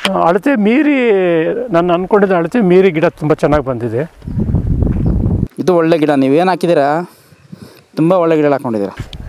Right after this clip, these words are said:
Speaker 1: ಈ ಕಾಯಿ ನಾನು ಚಿಕ್ಕವನಿದ್ದಾಗ ನಮ್ಮ ತಾಯಿಯವರ ತವರೂರು ಹಿಂದೂಪುರದ ಹತ್ರ ಹುಣಸೇನಹಳ್ಳಿ ಅಂತ, ಅಲ್ಲಿಗೆ ಹೋಗಿ ಮರಗಳ ಕೆಳಗಡೆ ಹೋಗ್ಬಿಟ್ಟು ಉದುರಿರೋ ಹಣ್ಣೆಲ್ಲ ಆಯ್ಸ್ಕೊಂಬಂದು ಬೆಲ್ಲ ಹಾಕ್ಕೊಂಡು ತಿಂತಾಯಿದ್ವಿ.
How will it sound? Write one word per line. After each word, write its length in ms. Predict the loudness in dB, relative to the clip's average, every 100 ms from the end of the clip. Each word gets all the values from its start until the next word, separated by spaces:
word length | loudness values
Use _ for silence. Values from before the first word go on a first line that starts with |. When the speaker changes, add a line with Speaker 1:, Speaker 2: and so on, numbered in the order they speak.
| -12 -4
Speaker 1:
ಈ 280 | -2 -2 -2
ಕಾಯಿ 540 | 2 2 2 0 0
ನಾನು 280 | 0 0 0
ಚಿಕ್ಕವನಿದ್ದಾಗ 800 | -4 -4 0 2 2 2 2 0
ನಮ್ಮ 380 | 0 0 0 -2 0
ತಾಯಿಯವರ 540 | 0 2 2 2 0 0 0 0 0 -2 -2
ತವರೂರು 640 | 0 2 2 0 0 0 -2 -6 -16 -12 -8 -6 -8 -12 -12
ಹಿಂದೂಪುರದ 540 | -6 -4 -2 -2 0 0
ಹತ್ರ 300 | 0 0 0
ಹುಣಸೇನಹಳ್ಳಿ 880 | 0 0 -2 2 2 4 0 0 -2
ಅಂತ, 260 | -2 -8 -10 -12 -16 -20 -20 -20 -20 -20 -20 -20 -20 -4
ಅಲ್ಲಿಗೆ 260 | 2 2 2
ಹೋಗಿ 500 | 0 0 -2 0 0
ಮರಗಳ 340 | 0 0 0
ಕೆಳಗಡೆ 360 | 2 2 2 2
ಹೋಗ್ಬಿಟ್ಟು 440 | 2 0 0 0
ಉದುರಿರೋ 420 | 0 2 2 4 2
ಹಣ್ಣೆಲ್ಲ 440 | 2 -2 -2 0 0 2 0 -2 -4 -4 -4 0
ಆಯ್ಸ್ಕೊಂಬಂದು 680 | 0 0 -2 0 0 2 2 2 0 0
ಬೆಲ್ಲ 280 | 0 0 0
ಹಾಕ್ಕೊಂಡು 380 | 0 -2 -2 -2
ತಿಂತಾಯಿದ್ವಿ. 760 | -2 -2 0 -2 -4 -8 -8